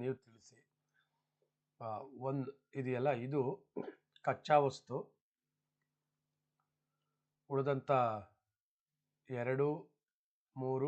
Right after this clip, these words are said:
ಮತ್ತೆ ನಾಲ್ಕು ಇವು ಸಿದ್ಧ ವಸ್ತು. ಈ ರೀತಿ ಪ್ರಶ್ನೆ ಮಾಡಿದ್ದಾರೆ ಅಂತ ನಾನು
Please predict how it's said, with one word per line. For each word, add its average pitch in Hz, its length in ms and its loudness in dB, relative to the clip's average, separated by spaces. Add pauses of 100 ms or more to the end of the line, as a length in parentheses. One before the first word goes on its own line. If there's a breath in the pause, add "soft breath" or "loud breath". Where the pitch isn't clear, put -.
ಮತ್ತೆ 131 320 -6
ನಾಲ್ಕು 117 460 -6 (380)
ಇವು 143 140 0 (960)
ಸಿದ್ಧ 127 300 -4
ವಸ್ತು. 120 440 -4 (3500)
ಈ 147 300 -2
ರೀತಿ 151 240 -2 (160)
ಪ್ರಶ್ನೆ 147 300 -4
ಮಾಡಿದ್ದಾರೆ 131 480 -2
ಅಂತ 113 120 -10
ನಾನು 139 240 -2